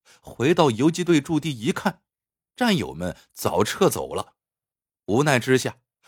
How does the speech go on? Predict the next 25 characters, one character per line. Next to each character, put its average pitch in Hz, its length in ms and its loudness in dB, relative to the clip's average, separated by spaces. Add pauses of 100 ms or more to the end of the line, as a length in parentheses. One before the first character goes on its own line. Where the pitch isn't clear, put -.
(120)
吴 107 200 0
江 127 220 2
浦 80 180 -12
决 90 180 -2
定 95 140 -2
回 90 180 -2
家。 120 280 -4 (1040)
回 185 240 0
到 202 180 4
家 170 200 2
乡 170 200 -2
吴 143 160 0
水 67 200 -2
镇， - 260 -6 (580)
从 - 360 -2
没 160 100 2
有 117 140 2
学 - 260 0
过 120 180 2
医 147 220 -2
术 - 160 -4
的 95 80 0
吴 87 180 -2
江 160 220 0
浦 - 380 -10